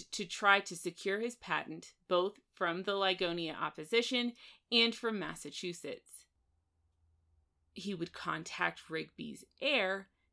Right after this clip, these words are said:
and also set forward his case before the Rump, and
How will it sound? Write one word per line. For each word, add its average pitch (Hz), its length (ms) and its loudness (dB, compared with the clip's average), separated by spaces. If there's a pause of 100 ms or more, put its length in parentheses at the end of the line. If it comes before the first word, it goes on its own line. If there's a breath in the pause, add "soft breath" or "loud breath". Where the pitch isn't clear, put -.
(100)
and 254 240 4
also 254 420 4
set 220 400 0
forward 196 500 -2
his 208 220 -6
case 165 340 -8
before 156 400 -8
the 151 140 -10
Rump, 170 440 -4 (720)
and 214 160 -6